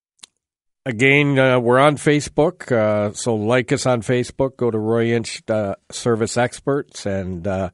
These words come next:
give us a review if we've been out and done service for you. If not, just like, and you'll, we'll keep you up to date on information that's going on. And most important, you get to vote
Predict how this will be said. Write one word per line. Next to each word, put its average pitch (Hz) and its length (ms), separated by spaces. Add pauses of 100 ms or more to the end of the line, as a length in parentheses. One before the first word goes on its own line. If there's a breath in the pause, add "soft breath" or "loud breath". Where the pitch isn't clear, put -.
(540 soft breath)
give 127 160
us 123 160
a 123 80
review 127 540
if 127 140
we've 120 160
been 113 120
out 123 160
and 113 100
done 113 200
service 135 420
for 143 260
you. 139 220
If 120 240
not, 123 340
just - 260
like, 127 360
and 110 120
you'll, 110 260 (500 soft breath)
we'll 107 100
keep 113 300
you 117 100
up - 160
to - 80
date 110 280
on 110 160
information 113 680
that's 110 160
going 117 320
on. 123 180
And 117 120
most 143 260
important, 117 480
you 110 80
get 107 240
to 101 80
vote 107 520